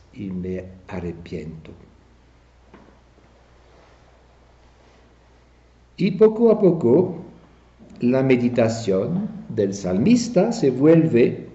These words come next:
recuerdo del pasado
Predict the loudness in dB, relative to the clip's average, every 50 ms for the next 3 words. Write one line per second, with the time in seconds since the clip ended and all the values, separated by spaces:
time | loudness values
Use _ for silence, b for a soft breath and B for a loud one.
0 | -20 b b b b b b b _ -6 0 0 0 0 0 0 4 6 6 8
1 | 6 6 2 2 2 2 2 2 0 -2 -6 -10 -16 -18 -20 -20 _ _ _ _
2 | _ _ _ _ _ _ _ -4 0 0 0 0 -2 -4 -6 -6 -8 -12 -12 -12
3 | -14 -14 -16